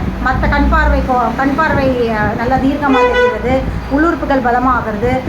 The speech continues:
அப்புறம் வந்து மத்த டெஃபிஷியன்சி, மத்த, சாரி, மத்த,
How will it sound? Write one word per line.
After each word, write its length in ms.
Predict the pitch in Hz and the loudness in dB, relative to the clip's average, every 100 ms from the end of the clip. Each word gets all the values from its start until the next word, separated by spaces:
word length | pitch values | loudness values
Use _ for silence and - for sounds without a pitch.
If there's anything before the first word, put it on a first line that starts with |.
| - | -4
அப்புறம் 260 | 240 247 254 | -2 0 0
வந்து 240 | 240 254 254 | 0 0 0
மத்த 180 | 269 339 311 285 262 240 233 | 0 0 0 2 0 0 -2
டெஃபிஷியன்சி, 640 | 262 302 285 254 247 262 262 | -2 -2 -4 -4 -4 -6 -4
மத்த, 220 | 247 269 262 247 240 | -2 0 0 0 0
சாரி, 180 | 262 226 | -2 0
மத்த, 240 | 240 277 | -2 0